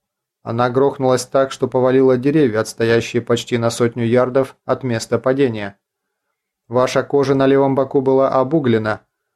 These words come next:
ноги ниже колен представляли собой месиво из мяса и костей. Причем я добрался до места падения только на второй день,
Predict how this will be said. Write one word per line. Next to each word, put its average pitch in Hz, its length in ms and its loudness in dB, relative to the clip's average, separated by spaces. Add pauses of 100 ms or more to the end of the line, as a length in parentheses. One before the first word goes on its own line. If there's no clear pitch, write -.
(100)
ноги 123 380 0
ниже 135 280 0
колен 135 320 0
представляли 131 600 0
собой 131 400 2
месиво 127 500 0
из 117 80 0
мяса 120 320 0
и 113 40 -4
костей. 117 540 -2 (600)
Причем 131 340 -2
я 131 140 4
добрался 135 460 0
до 135 100 0
места 135 300 0
падения 135 480 0
только 120 440 -2
на 120 120 -2
второй 131 340 2
день, 135 380 -2